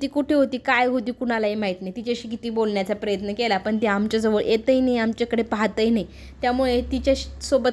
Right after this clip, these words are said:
काय घडलं इतक्या वर्षात ते आपल्याला काहीही सांगता येणार नाही आत्ता या क्षणाला."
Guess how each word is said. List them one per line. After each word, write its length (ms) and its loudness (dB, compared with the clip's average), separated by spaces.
काय 200 4
घडलं 280 0
इतक्या 300 -4
वर्षात 300 -4
ते 40 -4
आपल्याला 380 -2
काहीही 640 0
सांगता 340 -2
येणार 280 -2
नाही 180 -2
आत्ता 260 -4
या 120 0
क्षणाला." 380 -4